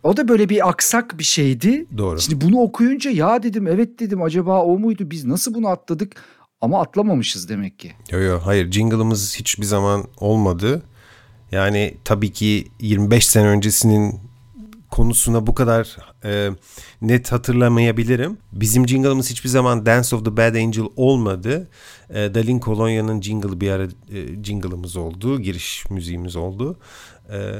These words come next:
Speaker 2: belki onunla mı karıştırılıyor bilmiyorum. Ya, emin değilim.
Speaker 1: Olabilir, çünkü bunu okuyunca benim aklıma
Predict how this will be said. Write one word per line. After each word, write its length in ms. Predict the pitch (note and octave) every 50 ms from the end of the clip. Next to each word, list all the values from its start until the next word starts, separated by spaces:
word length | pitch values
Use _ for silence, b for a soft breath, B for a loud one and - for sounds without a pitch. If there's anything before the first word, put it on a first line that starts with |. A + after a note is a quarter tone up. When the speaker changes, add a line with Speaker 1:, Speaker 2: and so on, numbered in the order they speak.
| G#2 G2+ G2 F#2+
Speaker 2:
belki 400 | G2 - - - G#3 F#3+ - F#3+
onunla 240 | F#3+ F#3+ F#3+ F3+ E3+
mı 120 | D#3 C3
karıştırılıyor 720 | - B2+ A2 G#2+ - - - A2+ G2+ G2+ G2 G2+ G2+ F#2+
bilmiyorum. 500 | G#2+ A#2+ B2 A#2 A2 G2+ F#2+ F2+ F2 - - E2
Ya, 260 | G2+ G#2+ G2 G2 G2
emin 320 | G2 G2 A2 A2+ A2+ A2 G#2+
değilim. 280 | A2 G#2 F#2 F2+ F2 D#2+ - _ -
Speaker 1:
Olabilir, 460 | B2+ A#2+ B2 D3+ D#3+ D#3 F#3+ A#3 A3
çünkü 320 | - - E3 E3 D3+ F#3+ F#3 F3 C#3+ E3+
bunu 320 | C3+ G#2+ B2 C#3+ F3 G3
okuyunca 500 | F#3+ E3+ - - G#3 A#3 B3+ A3+ G#3+ C#3+
benim 200 | D#3+ D#3+ F3+ F#3+
aklıma 420 | F3+ F3 - - - F#3 F#3+ G3